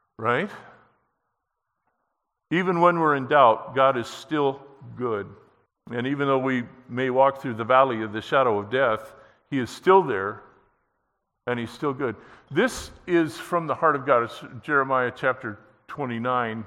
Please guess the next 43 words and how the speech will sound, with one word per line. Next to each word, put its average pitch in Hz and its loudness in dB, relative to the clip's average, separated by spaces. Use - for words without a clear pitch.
verse 113 -8
eleven. 113 -2
You've 98 -12
heard 110 -2
it 92 -14
many 101 -10
times. 110 -6
I 110 -4
read 113 -2
it 101 -10
this 104 -12
last 113 -4
week 123 -8
in 107 -10
my 101 -12
Bible 107 -4
reading. 95 -14
Jeremiah 131 4
twenty-nine 117 -4
eleven, 120 -2
"For 139 0
I 131 2
know 147 0
the 196 0
thoughts 143 0
that 139 -2
I 139 -4
think 135 -10
toward 135 -2
you." 104 -10
Wouldn't 208 0
we 175 2
love 151 6
to 160 -6
know 156 2
the 151 -4
thoughts 143 2
that 139 -8
God 123 0
thinks 135 -8
of 139 -8
us? 143 -10
<laughs> 156 -2